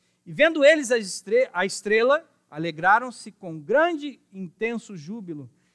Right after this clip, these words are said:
Entrando aonde, irmãos? Na casa.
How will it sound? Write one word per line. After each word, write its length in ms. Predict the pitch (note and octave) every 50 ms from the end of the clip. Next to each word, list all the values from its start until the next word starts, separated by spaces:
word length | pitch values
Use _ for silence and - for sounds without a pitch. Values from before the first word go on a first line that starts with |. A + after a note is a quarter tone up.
| _ _ _ _ _ _ -
Entrando 840 | A#3 C4 B3 - - C4+ D4 D#4+ E4 D#4+ D4 D#4+ D#4 D4+ A3+ - _ _
aonde, 480 | A#3 C#4 B3+ A3+ G#3 F#3+ F3 D3 E3
irmãos? 760 | D#3 E3 F#3+ F#3 D#3 C3+ B2 A2+ _ _ - - - - _ _ _ _ _ _ _ _ _ _ _ _ _ _ _ _ _ _ _ _ _ _ _ _ _ _ _ _ _
Na 280 | D3 C#3 C#3+ D#3+ G#3
casa. 680 | G#3 _ _ _ - D3 C#3 C3 B2 A#2+ G#2+ _ A#2